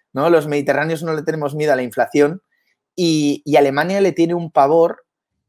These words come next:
eh, porque en el fondo en esta hiperinflación está el origen de, de lo que luego fue el nazismo, el holocausto y, y un montón de, de problemas,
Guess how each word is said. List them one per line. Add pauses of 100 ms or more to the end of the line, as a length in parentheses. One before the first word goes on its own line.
(140)
eh,
porque
en
el
fondo
en
esta
hiperinflación
está
el
origen
de, (320)
de
lo
que
luego
fue
el
nazismo,
el
holocausto
y,
y
un
montón
de,
de
problemas,